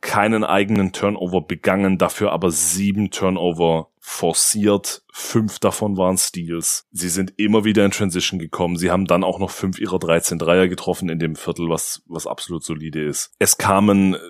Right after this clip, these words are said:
Contributions von allen, sechs Punkte von Shai, neun von J-Dub, sieben von Chet, fünf von Cason Wallace.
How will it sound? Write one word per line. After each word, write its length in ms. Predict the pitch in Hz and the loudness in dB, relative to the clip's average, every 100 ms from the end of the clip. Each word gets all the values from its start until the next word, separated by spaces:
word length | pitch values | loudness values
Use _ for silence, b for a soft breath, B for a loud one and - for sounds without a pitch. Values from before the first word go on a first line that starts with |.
| 82 _ - - | -20 _ -12 -4
Contributions 840 | - 107 113 90 104 104 - 98 | 0 0 0 2 2 2 0 -2
von 240 | - 104 | -2 -2
allen, 520 | - 80 90 90 92 98 | 0 2 2 2 2 0
sechs 260 | 90 98 - | -4 -4 -4
Punkte 280 | 110 - | -4 -4
von 160 | - 98 | -6 -6
Shai, 340 | - 90 82 82 | -2 0 0 0
neun 380 | 90 90 98 | 2 4 4
von 220 | 95 98 85 | 2 0 0
J-Dub, 420 | 87 82 80 76 | 2 2 0 0
sieben 340 | 82 92 95 | -2 0 0
von 480 | 90 92 87 82 - - | -2 -2 -2 -4 -8 -2
Chet, 420 | - 82 - - _ _ _ _ | 2 2 0 -10 _ _ _ _
fünf 360 | - - 127 113 | -14 0 0 2
von 220 | - 110 | -2 -2
Cason 380 | 110 101 - 98 | 0 0 0 0
Wallace. 320 | 82 85 | 2 0